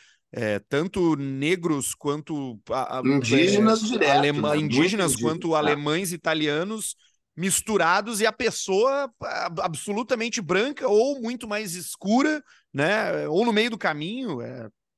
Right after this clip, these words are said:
Speaker 1: é, é.
Speaker 2: Então, ontem aqui no,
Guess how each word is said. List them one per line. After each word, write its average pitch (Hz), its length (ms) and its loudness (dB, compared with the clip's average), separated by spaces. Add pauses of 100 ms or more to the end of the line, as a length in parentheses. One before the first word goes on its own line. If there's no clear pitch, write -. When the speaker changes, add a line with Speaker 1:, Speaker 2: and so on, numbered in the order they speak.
(380)
Speaker 1:
é, 151 100 -18 (300)
é. - 360 -12
Speaker 2:
Então, 135 300 4
ontem 160 400 4
aqui 139 260 -4
no, 117 380 -2